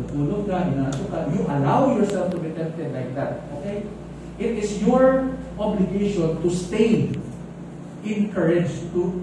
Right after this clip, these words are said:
to keep that fire burning. Hindi po kami ang gagawa nun para sa iyo or kayo ang gagawa nun para sa akin. Individual responsibility po natin yun. Next, I read the Bible. Okay, hanggang dyan lang ba?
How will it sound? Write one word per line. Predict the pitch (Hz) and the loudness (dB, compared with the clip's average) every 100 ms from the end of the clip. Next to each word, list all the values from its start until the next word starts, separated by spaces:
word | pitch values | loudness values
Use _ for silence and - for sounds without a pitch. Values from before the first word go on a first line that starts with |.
| 196 | 0
to | 175 | 0
keep | 233 240 - | 0 -2 0
that | 190 185 | 0 0
fire | 180 190 196 185 143 | 0 4 6 6 6
burning. | 143 143 196 147 139 - - - - - - - - - | 6 6 4 2 2 0 -4 -8 -10 -10 -10 -10 -10 -6
Hindi | 208 233 294 | -2 0 0
po | 311 - | 0 0
kami | 240 247 | 2 0
ang | 226 208 | 0 0
gagawa | 214 214 214 208 | 0 2 2 4
nun | 240 - | 4 4
para | 190 185 | 4 2
sa | 175 202 | 2 2
iyo | 240 196 | 0 2
or | 190 190 | 2 2
kayo | 202 240 190 | 0 2 2
ang | |
gagawa | 190 190 196 190 | 2 2 2 0
nun | 190 | 0
para | 135 - | 0 -2
sa | - 139 | -4 -6
akin. | - 220 190 - - - - - | -6 -4 -4 -6 -8 -12 -12 -6
Individual | 226 220 - 185 220 208 | 0 0 0 0 0 0
responsibility | - 202 196 190 - 185 180 - - | 0 0 0 0 -2 0 0 -2 -4
po | 160 | -4
natin | 139 135 131 - | -4 -4 -2 -2
yun. | 139 - - 147 | -2 -4 -6 -4
Next, | 190 220 - - - - - | -2 -2 -4 -8 -12 -12 -4
I | 180 | 0
read | 240 202 | 2 2
the | 214 | 2
Bible. | 175 - 175 170 190 | 2 2 2 2 0
Okay, | - | 0
hanggang | 156 170 170 | 0 0 2
dyan | 160 165 151 | 2 2 2
lang | 147 | 2
ba? | 147 - - | 2 0 -2